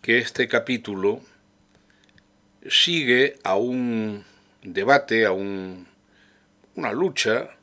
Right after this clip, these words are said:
entre carismas en la Iglesia, a una división. ¿Quién tiene el carisma mejor? ¿Quién es el primero en la Iglesia?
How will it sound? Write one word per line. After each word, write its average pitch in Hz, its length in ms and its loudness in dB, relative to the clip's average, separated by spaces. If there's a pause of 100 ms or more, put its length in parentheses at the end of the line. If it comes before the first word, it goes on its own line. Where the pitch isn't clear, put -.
(580)
entre 110 400 2
carismas 127 580 -2
en 101 180 -6
la 90 100 -2
Iglesia, 101 600 -4
a 98 80 2
una 135 400 -2
división. 92 760 -8 (1200)
¿Quién 165 300 4
tiene 117 340 2
el 95 140 -2
carisma 90 480 -4
mejor? 90 420 -10 (1600)
¿Quién 104 300 4
es 104 160 4
el 101 120 0
primero 98 460 0
en 92 80 -4
la 90 80 -2
Iglesia? 104 560 -6